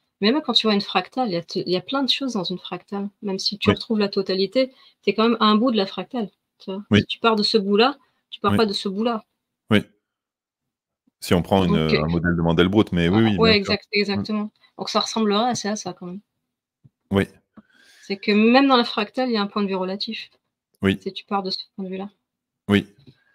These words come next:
Speaker 2: Est-ce qu'il y a, hem, des points qui te semblent, heu,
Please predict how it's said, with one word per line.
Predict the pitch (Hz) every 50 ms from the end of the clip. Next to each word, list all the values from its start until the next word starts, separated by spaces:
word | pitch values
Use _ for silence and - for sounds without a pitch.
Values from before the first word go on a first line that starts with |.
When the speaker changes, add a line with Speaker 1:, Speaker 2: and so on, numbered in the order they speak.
| _ _ _ _ _ _ _ -
Speaker 2:
Est-ce | - 110 110 -
qu'il | - 127 123
y | 135
a, | 147 170 175 170 151
hem, | 120 107 104 101 98 101 98 98 98 98 95 95 92 90 92 92 71 - - _ _ -
des | - 87 98 104 101
points | - _ - - - 127 127 135 147 156 160 160 156 151 143
qui | - -
te | - - 95
semblent, | - - - 110 107 101 95
heu, | 92 87 87 87 87 85 85 85 82 80 80 80 67 65 -